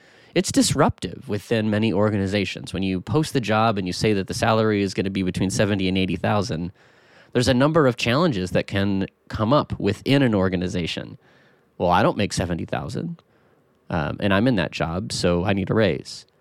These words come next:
Or somebody who thought they were a peer to that job going, "Oh, well,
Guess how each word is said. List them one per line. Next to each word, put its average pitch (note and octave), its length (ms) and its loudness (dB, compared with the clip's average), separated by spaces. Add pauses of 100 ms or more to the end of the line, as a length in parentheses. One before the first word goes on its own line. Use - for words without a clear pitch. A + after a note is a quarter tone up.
(360)
Or F#2+ 220 4
somebody A2+ 320 0
who G#2+ 160 0
thought - 400 2
they A2+ 140 4
were G#2+ 160 4
a F#2+ 80 2
peer A2+ 280 0
to G#2+ 100 2
that F2+ 220 0
job F2+ 520 0 (460)
going, F#2+ 300 2
"Oh, C3 200 4
well, F2+ 220 2